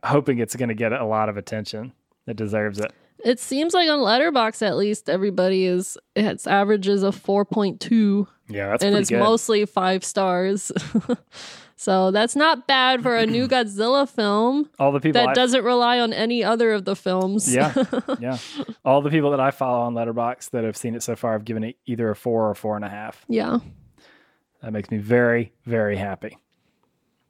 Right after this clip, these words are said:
Speaker 2: Godzilla, you did it.
Speaker 1: Especially 'cause that Godzilla show this,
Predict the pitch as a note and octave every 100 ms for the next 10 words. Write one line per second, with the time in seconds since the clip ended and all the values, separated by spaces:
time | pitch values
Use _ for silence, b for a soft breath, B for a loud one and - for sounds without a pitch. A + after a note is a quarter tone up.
0 | - B3 B3 B3+ C4 B3 A#3+ A3 A#3 F#3
1 | C#3 C3 - - D#3 F3+ D#3 D3 C#3 C#3
2 | C3 A#2+ C3 A#2+ - B2 A2+ A2+ A#2 A2+
3 | G2+